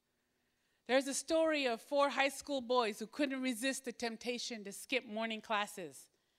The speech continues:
Each of them said, "Man, it's springtime. We gotta get out. We can't go to school." They had a test that day, but they said, "You know what? Forget the test. Let's go." So after lunch, they all came back to school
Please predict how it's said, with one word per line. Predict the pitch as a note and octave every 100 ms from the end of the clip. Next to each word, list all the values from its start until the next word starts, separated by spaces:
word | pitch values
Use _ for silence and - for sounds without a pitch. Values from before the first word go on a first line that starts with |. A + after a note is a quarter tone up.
| _ _ _ _ _ _ _ _ _
Each | - D#4 D#4
of | C#4
them | A#3 G#3+
said, | G#3+ B3 G#3 G3
"Man, | G#3 B3 A#3+ A3
it's | G3
springtime. | - - E4+ E4+ D4 B3+ B3 B3
We | C4
gotta | C4+ D4+ D4+
get | D#4
out. | E4+ E4+ D#4 B3
We | C4+
can't | - D#4+
go | D4 D#4
to | D4+
school." | - F#4 F#4+ E4 A3 - _ _ _ _ _ _ _ _ _ -
They | F#3+
had | A#3
a | A#3+
test | - E4+ D4+ -
that | A3+ G3 F3
day, | F#3 D#3+
but | F3+
they | G3
said, | G3 A#3
"You | D4
know | D#4+
what? | D#4+ D4+
Forget | - F3+ A3+ -
the |
test. | A#3 - E3+ D#3 -
Let's | - B3 -
go." | A#3 G#3+ A#2+ - _ _ _ _ -
So | C4+
after | D#4 F4 F#4+
lunch, | F4 F#4+ F4+ -
they | D4+
all | D4+ D#4 D4+ D4+
came | - D4+
back | C#4 C4+ C#4
to | B3+
school | - E4+ D4+ G3